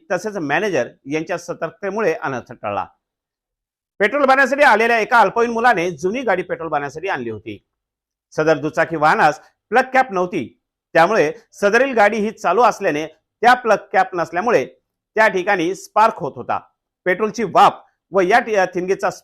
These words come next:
संपर्क आल्याने हा अपघात घडला असल्याची माहिती येथील मॅनेजर तुषार पवार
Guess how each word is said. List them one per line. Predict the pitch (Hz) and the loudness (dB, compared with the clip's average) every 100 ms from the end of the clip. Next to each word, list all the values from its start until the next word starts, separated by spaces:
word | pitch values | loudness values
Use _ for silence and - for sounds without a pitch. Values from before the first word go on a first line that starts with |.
| _ | _
संपर्क | - 180 175 262 262 | -8 -6 -2 -2 0
आल्याने | - 190 208 131 139 _ _ - | 0 0 0 -2 -6 _ _ 0
हा | 226 | 2
अपघात | 190 156 185 | 2 0 -2
घडला | 147 139 143 | -2 -2 -2
असल्याची | 139 139 143 | -4 -10 -10
माहिती | 131 156 185 104 98 _ _ | -4 -2 -2 -8 -16 _ _
येथील | 170 180 190 | -6 -4 -4
मॅनेजर | 127 135 214 214 | -2 -2 -2 -6
तुषार | - 165 143 143 | -8 -14 -8 -8
पवार | - 165 143 | -2 0 0